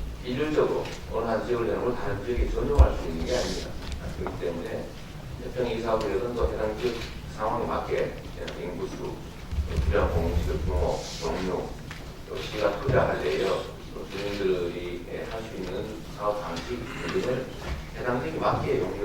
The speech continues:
또 해야 됩니다. 그래서 지금 하고 있는 맞춤형 정비 방식이 조금은 참고로 되어 있지만, 어, 그걸 다른 지역에 완전히 전용하기가 어렵기 때문에 별도의, 에, 연구 용역을 해야 됩니다. 이, 사 구역에 접해 있는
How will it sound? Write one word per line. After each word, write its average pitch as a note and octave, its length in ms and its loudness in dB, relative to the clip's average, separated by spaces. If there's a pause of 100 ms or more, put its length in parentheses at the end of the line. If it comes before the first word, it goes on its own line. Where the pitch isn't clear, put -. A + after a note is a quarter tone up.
(140)
또 - 80 -4 (100)
해야 - 160 0
됩니다. - 280 -6 (1120)
그래서 A2+ 340 2
지금 C3 240 2
하고 D3 280 4
있는 A#2 300 2 (560)
맞춤형 A#2+ 520 2
정비 G#2 260 0
방식이 - 880 2 (440)
조금은 - 480 4
참고로 - 440 0
되어 - 120 2
있지만, - 320 -2
어, - 420 -4
그걸 B2 240 4 (240)
다른 G2+ 260 -2
지역에 B2 160 0
완전히 A#2+ 400 0
전용하기가 G#2+ 420 0
어렵기 - 200 -2
때문에 - 320 -4
별도의, G2+ 640 0 (540)
에, - 200 -2
연구 F#2 340 -2
용역을 E2+ 460 -2
해야 A#2+ 120 -4
됩니다. - 160 -8 (260)
이, A2 180 -4
사 A2+ 160 -4
구역에 G#2 440 2 (200)
접해 - 280 -6
있는 D#2+ 260 -2